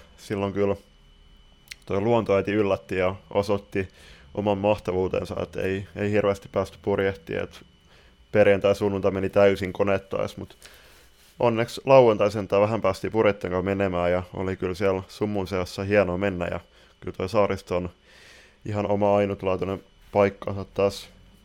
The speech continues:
tä-, tällä maapallolla, niin tota, tyytyväinen, että siellä saa purjehtia sitten aina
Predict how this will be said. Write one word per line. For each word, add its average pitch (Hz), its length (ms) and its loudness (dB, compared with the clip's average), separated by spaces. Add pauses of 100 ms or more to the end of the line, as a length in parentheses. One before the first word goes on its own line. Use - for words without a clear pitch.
(120)
tä-, 98 140 0 (100)
tällä 107 240 4
maapallolla, 95 640 2
niin 92 180 -8
tota, 92 380 -4 (680)
tyytyväinen, 92 460 -2
että - 120 -12
siellä 95 140 -2
saa 90 140 -4
purjehtia 95 500 -6
sitten - 340 -14
aina 90 180 -8